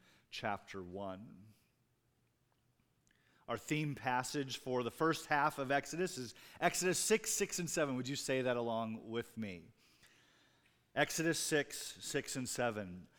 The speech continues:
"I will redeem you with an outstretched arm and with great acts of judgment. I will take you to be my people,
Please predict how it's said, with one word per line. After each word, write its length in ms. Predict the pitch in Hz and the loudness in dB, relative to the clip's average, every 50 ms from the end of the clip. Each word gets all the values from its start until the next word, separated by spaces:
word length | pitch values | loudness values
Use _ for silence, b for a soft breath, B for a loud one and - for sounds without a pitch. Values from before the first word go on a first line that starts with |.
| b b b | b b b
"I 180 | - 131 143 156 | 4 6 6 6
will 140 | 165 170 170 | 6 6 6
redeem 600 | 160 165 160 156 135 120 160 180 190 202 196 196 | 6 6 4 4 2 2 2 4 4 4 4 4
you 240 | 196 196 202 202 196 | 4 6 4 4 4
with 340 | 185 160 156 156 139 - | 2 2 2 2 2 2
an 140 | 147 135 135 - | 2 0 0 4
outstretched 1000 | - 143 156 170 185 180 - - - - - 170 160 156 156 151 - - - - - - | 6 8 8 8 8 6 2 0 -2 0 4 6 6 6 6 4 0 -4 -6 -4 0 4
arm 560 | 151 147 139 131 123 117 104 95 90 85 b b b b b b - | 6 8 8 8 8 6 4 0 -6 -10 b b b b b b -8
and 100 | 117 117 | -6 -4
with 240 | 120 120 - - - | -4 -4 -4 -6 -8
great 480 | - 120 131 139 143 151 160 147 - - - - | -2 2 4 6 6 6 4 2 0 -6 0 4
acts 440 | 135 139 139 139 139 - - - | 6 6 6 6 4 -2 -4 -4
of 120 | 131 117 107 | -4 -4 -4
judgment. 760 | 95 113 127 127 127 123 101 98 104 104 104 - - - - _ B B B B B B B B - | -2 2 2 2 2 2 -2 -6 -8 -8 -10 -12 -16 -18 -18 _ B B B B B B B B 6
I 100 | 151 156 | 8 8
will 160 | 160 160 160 | 8 6 4
take 400 | 151 - - 185 202 214 208 - | 4 4 6 6 6 6 6 2
you 180 | 196 208 214 - | 2 2 2 2
to 200 | - - 175 151 | 2 0 0 0
be 340 | 127 113 135 156 170 185 196 | 2 2 2 2 4 4 4
my 340 | 190 185 170 170 170 180 | 4 6 6 6 6 4
people, 600 | 170 - - 165 160 151 - 156 147 151 160 160 | 2 2 2 2 2 2 4 4 4 4 4 2